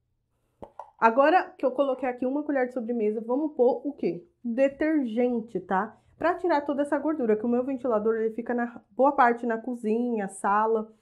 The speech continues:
que é o ambiente que a gente mais fica. Então, ele fica muito engordurado também. E o dete-,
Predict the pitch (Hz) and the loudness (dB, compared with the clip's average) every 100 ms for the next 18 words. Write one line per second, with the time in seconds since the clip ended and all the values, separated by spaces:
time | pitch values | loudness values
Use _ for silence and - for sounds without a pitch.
0 | _ _ _ 349 381 349 285 262 254 262 | _ _ _ 0 2 2 2 -2 -4 -6
1 | 247 254 233 247 - 214 - 175 - _ | -4 -4 -4 -4 -6 -6 -8 -12 -14 _
2 | _ 220 247 262 277 269 285 277 262 254 | _ -4 0 2 2 -2 -4 -2 -2 -2
3 | 277 254 262 254 240 226 240 247 277 226 | -2 0 0 2 0 0 -2 -2 0 -2
4 | 175 180 208 240 240 262 233 | -4 -4 -4 -4 -4 -2 -2